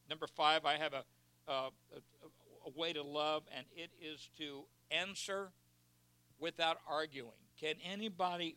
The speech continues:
relate to people that they want to argue, they want to fuss, they want to fight, they want to strive, they want to argue about every, no matter what you say to them, no matter, and I have learned, I have, I have learned three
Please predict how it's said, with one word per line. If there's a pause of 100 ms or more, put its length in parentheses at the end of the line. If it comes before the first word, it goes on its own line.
(140)
relate (560)
to (100)
people
that
they
want
to (100)
argue, (100)
they
want
to (140)
fuss, (120)
they (120)
want
to (160)
fight,
they
want
to
strive, (380)
they
want
to
argue
about (180)
every, (180)
no
matter
what (100)
you
say
to
them,
no
matter, (260)
and
I
have (100)
learned, (240)
I
have, (300)
I
have
learned
three